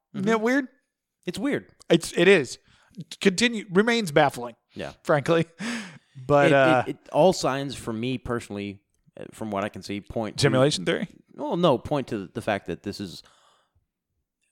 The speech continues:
Speaker 1: made up,
Speaker 2: <laughs>
Speaker 1: or at least not made up,
Speaker 2: Yeah.
Speaker 1: ig-, incredibly exaggerated in the media, just like sars were. There were sars cases in, uh,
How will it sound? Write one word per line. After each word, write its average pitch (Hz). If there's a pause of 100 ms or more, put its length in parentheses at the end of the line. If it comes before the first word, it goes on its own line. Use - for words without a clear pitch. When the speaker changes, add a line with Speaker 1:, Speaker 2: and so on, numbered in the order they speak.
(160)
Speaker 1:
made 131
up, 147
Speaker 2:
<laughs> -
Speaker 1:
or 165
at 180
least 208
not 175
made 135
up, 151 (100)
Speaker 2:
Yeah. 123
Speaker 1:
ig-, - (140)
incredibly 180
exaggerated 101
in 113
the 107
media, 82 (720)
just -
like 143
sars 98
were. - (420)
There 170
were 330
sars 185
cases 127 (1300)
in, 117
uh, 92